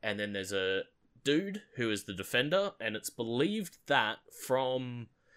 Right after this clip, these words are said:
some of the sort of leaky information out there, that the defender is going to be able to breach through soft walls. And the attacker,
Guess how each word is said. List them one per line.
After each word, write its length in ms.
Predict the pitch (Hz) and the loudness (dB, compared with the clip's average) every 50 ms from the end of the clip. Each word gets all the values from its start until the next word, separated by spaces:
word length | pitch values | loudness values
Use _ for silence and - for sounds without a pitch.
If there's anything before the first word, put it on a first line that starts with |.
| - _ _ _ | -20 _ _ _
some 320 | - - - - 127 127 135 | -4 -2 0 0 0 -2 -4
of 120 | 127 117 117 | -4 -4 -2
the 440 | 117 113 110 110 107 104 107 101 - - _ _ _ _ _ _ _ _ _ | 0 0 2 2 2 2 0 -2 -6 -10 _ _ _ _ _ _ _ _ _
sort 220 | - - 135 113 107 | -10 -8 -6 -4 -4
of 200 | 101 98 101 - - | -4 -6 -6 -10 -8
leaky 500 | 120 135 127 131 135 131 - 131 123 107 | -4 -2 -2 -2 -2 -2 -4 -4 -2 -2
information 840 | 120 113 - 110 107 110 113 120 120 - - 101 87 87 117 139 - - | -4 -4 -6 -4 0 2 4 4 2 2 0 -4 -4 -4 -6 -8 -4 -2
out 200 | 104 101 - - | 0 0 0 0
there, 300 | 95 90 95 101 131 - _ - - - - - - - | -2 -2 -2 -2 -4 -6 _ -16 -20 -20 -20 -14 0 2
that 160 | 113 113 90 | 4 4 4
the 60 | 98 95 | 2 -2
defender 800 | - 110 - - - 131 131 147 170 180 196 190 196 175 156 - - _ - | 0 0 0 2 4 4 6 6 6 6 6 6 6 6 4 2 0 _ -4
is 160 | 143 131 123 | -2 -2 0
going 240 | - 131 127 131 127 | 0 2 2 2 2
to 60 | 120 | 2
be 80 | 127 123 | 2 2
able 100 | 120 113 | 2 2
to 60 | 110 | 2
breach 380 | 98 - - 113 113 110 - - | -2 0 2 2 2 2 0 -4
through 200 | - 117 104 95 | -4 -4 -4 -2
soft 440 | - - - 101 92 - - - - | -2 -2 0 0 -2 -2 -4 -10 -10
walls. 520 | 92 - - - - - - - - - - _ _ _ _ _ _ _ _ _ _ _ _ _ _ _ _ _ _ _ _ _ _ _ _ _ _ _ _ _ _ _ _ _ _ _ _ _ _ - | -8 -8 -8 -10 -14 -10 -8 -8 -8 -8 -10 _ _ _ _ _ _ _ _ _ _ _ _ _ _ _ _ _ _ _ _ _ _ _ _ _ _ _ _ _ _ _ _ _ _ _ _ _ _ 6
And 680 | 110 107 104 104 101 98 101 101 98 98 98 98 95 104 | 8 8 10 10 8 8 6 6 4 4 2 0 -2 -2
the 120 | 104 95 | 0 0
attacker, 680 | 95 - - - 143 156 - - 117 98 95 113 156 | 0 0 2 2 4 4 4 2 0 0 0 -2 -4